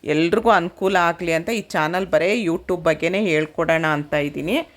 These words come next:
ಎಲ್ರಿಗೂ ಒಳ್ಳೇದಾಗಲಿ. ಆ, ನಿಮ್ಮೆಲ್ರ ಸಪೋರ್ಟಿಂದ ನನಗೂ ಚೆನ್ನಾಗಾಗ್ತಾ ಇದೆ, ನನ್ನ ಥರನೇ ಎಲ್ರಿಗೂ ಆಗಲಿ. ನಂದು ಬೆಣ್ಣೆ ಕೃಷ್ಣ ವ್ಲಾಗ್ ಅಂತ ಎಂಬತ್ಮೂರು ಸಾವಿರ ಸಬ್ಸ್ಕ್ರೈಬರ್ ಆಗಿದ್ದಾರೆ.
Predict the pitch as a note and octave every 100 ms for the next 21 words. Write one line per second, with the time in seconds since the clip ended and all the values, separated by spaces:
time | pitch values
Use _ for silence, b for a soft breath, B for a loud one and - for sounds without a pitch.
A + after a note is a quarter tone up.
0 | B B - D#3 E3 F3+ F#3+ F3+ D3+ E3
1 | E3+ D#3+ D#3 E3+ E3+ - _ _ D3+ D#3
2 | E3 D3+ C#3+ D3 G3 A3+ E3 - F3 F3
3 | D#3+ E3+ D3 D#3 G3+ - D3+ D3+ D#3 D3+
4 | - D3 C#3+ D3 D3 D3+ F#3 F#3+ F3+ F#3+
5 | G3 D#3+ E3+ G3+ G#3 F3 D3+ D3+ C#3+ D3
6 | B B B - E3 E3 E3 E3 D#3+ G3
7 | G3 F#3+ F3+ E3 D#3+ D3+ D3+ D#3+ D3+ -
8 | D3 D3 C#3+ C#3 F3+ F#3 F#3+ E3 - D3+
9 | D3+ D#3 C#3 - - D#3+ F3 E3+ D3+ C#3
10 | D3 C#3+ C#3+ D3+ -